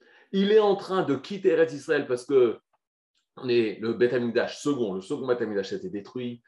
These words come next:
les Juifs sont partis en galoute, il y a de moins, de moins en moins de Tanaïm, de sages, des Tanaïm en Eretz Israël, et il commence à vouloir quitter Eretz Israël pour aller à Babel, où là est en train de se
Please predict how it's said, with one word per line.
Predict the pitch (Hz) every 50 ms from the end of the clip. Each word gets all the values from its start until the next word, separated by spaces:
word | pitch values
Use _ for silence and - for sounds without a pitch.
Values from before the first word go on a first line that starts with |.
| _ - _ -
les | 120 127
Juifs | 113 139 147 -
sont | - 113 -
partis | - 101 - - 110
en | 104
galoute, | 98 104 104 110 120 120 120 - -
il | 175 127 135
y | 135
a | 120
de | 117 135
moins, | 127 131 143 160 156 139
de | 123 123
moins | 113 117 120 120 113 113
en | 110
moins | 110 107 107 113 110
de | 101 104
Tanaïm, | 101 - - 135 131 135 131 120 123 123 113 95 90 - _ _ -
de | 101 113 113
sages, | 113 - - 127 113 101 95 92
des | 92 101 101
Tanaïm | - 113 110 117 123 123 113 98 87 - _ _ _ _ _ _ _ -
en | 139 143 139
Eretz | 139 135 127 123 120 117
Israël, | 113 107 - - 139 170 190 -
et | 175 165
il | 160 147 -
commence | - 220 214 220 233 285 269 208 - -
à | - 139 135
vouloir | 120 139 170 170 170 - -
quitter | - 147 120 135 120
Eretz | 113 104 104 101 -
Israël | 101 95 - - 101 107 165 220 311 - - _ _ _ -
pour | - 185 175 156
aller | 156 143
à | 131 120
Babel, | 113 117 101 98 131 160 185 180 -
où | 147 131
là | 143 160 180 202 208 202 - - -
est | 143
en | 156 175
train | 175 - - 285
de | 254
se | - - -